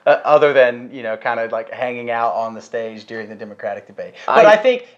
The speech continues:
Speaker 2: I
Speaker 1: if
Speaker 2: do think what he's saying is super important and very relevant. Like, that, that change is coming. Like, we are gonna lose so many middle cla-, well, mid-, yeah, middle class jobs over the next, due to technology over the next, whatever, decade.
Speaker 1: I,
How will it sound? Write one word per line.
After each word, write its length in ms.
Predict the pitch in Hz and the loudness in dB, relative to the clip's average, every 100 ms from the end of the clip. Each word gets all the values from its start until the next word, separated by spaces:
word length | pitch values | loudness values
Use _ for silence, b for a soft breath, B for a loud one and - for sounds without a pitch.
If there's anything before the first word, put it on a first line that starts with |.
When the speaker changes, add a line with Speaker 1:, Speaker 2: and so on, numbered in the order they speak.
| _ | _
Speaker 2:
I 60 | 170 | -2
Speaker 1:
if 60 | |
Speaker 2:
do 120 | 185 196 | 0 0
think 200 | 226 185 | 0 2
what 140 | 165 | 2
he's 140 | 165 | 0
saying 240 | 156 160 147 | -2 -2 -2
is 80 | 123 | -8
super 340 | - 147 135 | -10 -10 -8
important 360 | 127 117 131 113 | -8 -4 -6 -6
and 140 | 117 107 | -12 -4
very 300 | 127 117 113 | -2 -2 0
relevant. 520 | 117 117 107 107 107 | 4 4 2 -2 -8
Like, 160 | 110 110 | -6 0
that, 380 | 123 120 - | 2 0 -2
that 280 | 117 135 - | 2 2 2
change 340 | - 135 123 110 | -8 -12 -10 -12
is 100 | 107 | -12
coming. 380 | 127 110 104 104 | -10 -8 -10 -10
Like, 220 | 110 113 | -10 -4
we 80 | 123 | 0
are 100 | 123 | 0
gonna 200 | 120 117 | -2 -6
lose 280 | 113 110 110 | -4 -6 -8
so 440 | - - 139 135 | -6 2 2 2
many 600 | 131 120 117 117 107 104 | -2 -6 -6 -8 -12 -14
middle 400 | 113 113 117 117 | -16 -8 -2 0
cla-, 260 | 110 - 113 117 | 0 -4 -4 -6
well, 160 | 117 | -12
mid-, 280 | 113 120 120 | -6 -6 -4
yeah, 180 | 143 117 | -2 -2
middle 260 | 117 143 131 | -2 -2 0
class 360 | 143 127 - | 2 0 0
jobs 440 | - 117 123 101 107 | -4 0 2 0 -8
over 160 | 107 | -12
the 80 | 110 | -10
next, 220 | 110 107 | -10 -10
due 120 | - 123 | -10 -10
to 60 | |
technology 640 | 117 120 117 113 120 104 104 | -8 -10 -6 -4 -2 -4 -6
over 160 | 101 | -6
the 100 | 104 | -6
next, 460 | 101 107 - - _ | -6 -8 -10 -20 _
whatever, 320 | 110 107 104 | -4 -2 -2
decade. 340 | 98 110 110 123 | -2 -2 0 4
Speaker 1:
I, 300 | 123 151 | 4 4